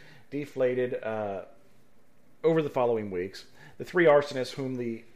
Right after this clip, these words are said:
age has not, uh, named for legal reasons, plead guilty in a court, a county court hearing and were jailed. The main arsonist was jailed for almost twelve years, but the term was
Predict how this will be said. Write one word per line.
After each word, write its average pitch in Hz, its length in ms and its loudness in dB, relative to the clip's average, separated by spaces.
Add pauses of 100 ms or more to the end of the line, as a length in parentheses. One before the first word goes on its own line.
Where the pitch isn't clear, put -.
(340)
age 131 320 -2
has 110 140 -8
not, 135 400 -8
uh, 110 200 -6
named 131 360 -6
for 117 120 -8
legal 147 260 -4
reasons, 104 420 -8 (400)
plead 143 220 -8
guilty 139 480 -2
in 117 80 -10
a 117 80 -8
court, 143 320 -6
a 123 100 -6
county 151 240 -6
court 107 420 -8
hearing 101 440 -10
and 95 160 -12
were 92 100 -10
jailed. 98 520 -6 (340)
The 147 60 -6
main 160 200 -4
arsonist 143 420 -8
was 123 120 -8
jailed 123 260 -4
for 123 100 -10
almost 120 240 -8
twelve 135 300 -6
years, 95 320 -6
but 113 120 -10
the - 60 -14
term 127 320 -8
was 120 140 -6